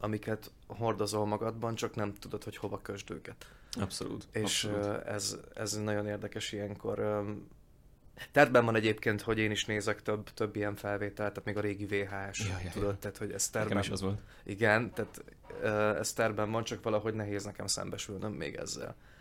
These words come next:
Speaker 1: De dolgozom rajta, tehát, hogy, hogy egyre bátrabb vagyok ebben, hogy, hogy igen, nézzünk szembe vele.
Speaker 2: Mhm.
Speaker 1: Nézzünk, nézzünk mögé, hogy, hogy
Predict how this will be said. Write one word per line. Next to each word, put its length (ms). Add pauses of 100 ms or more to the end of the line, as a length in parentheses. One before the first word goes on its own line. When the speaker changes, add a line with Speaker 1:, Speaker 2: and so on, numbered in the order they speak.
(120)
Speaker 1:
De 80
dolgozom 480
rajta, 420
tehát, 300
hogy, 340
hogy 340
egyre 240
bátrabb 420
vagyok 240
ebben, 380
hogy, 260
hogy 280
igen, 240
nézzünk 440
szembe 340
vele. 240 (160)
Speaker 2:
Mhm. 200 (240)
Speaker 1:
Nézzünk, 600 (560)
nézzünk 340
mögé, 200
hogy, 280 (100)
hogy 280